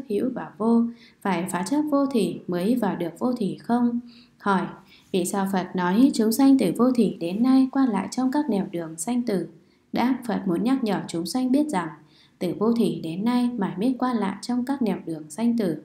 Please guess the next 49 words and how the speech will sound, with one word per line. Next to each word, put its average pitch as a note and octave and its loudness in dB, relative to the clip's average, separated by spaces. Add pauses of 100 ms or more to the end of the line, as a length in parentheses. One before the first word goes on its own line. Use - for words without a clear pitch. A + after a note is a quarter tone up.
(340)
khiến F#3 0
họ G#3 2
sanh B3 0
nhàm F3+ 0
chán F3 -4
sanh B3+ -2
tử F#3+ 0 (140)
mà D#3 -6
tinh A#3 2
tấn G3 0
tu C4 2
hành E3+ -6
nhằm D#3 -8
thoát B3+ -4
ly B3 2
ra B3 0
khỏi F3+ -4 (180)
ba - -6
cõi. B3 0 (1300)
Phật G3 0
lại F#3 2
dạy, F3+ -2 (100)
trải E3 -4
qua B3+ 0
vô C4+ 6
lượng G#3+ 2
kiếp C#4 0
sanh C4 0
tử, F3+ 0 (140)
xương B3+ -2
của G3 -4 (100)
mỗi A3 -2
chúng F#3 -6
sanh B3 -2 (360)
có F#3+ -2
thể F#3+ 0
chất C4 -2
thành F3+ -4
núi E3+ -4
cao. A#3+ 0 (440)
Trước C#4 0
mắt D4+ 4 (120)
của E3 -2
mỗi A#3 -2
chúng A3+ 0
sanh C4 4 (100)
có C4+ -2
thể F3+ 0
nhiều E3 -2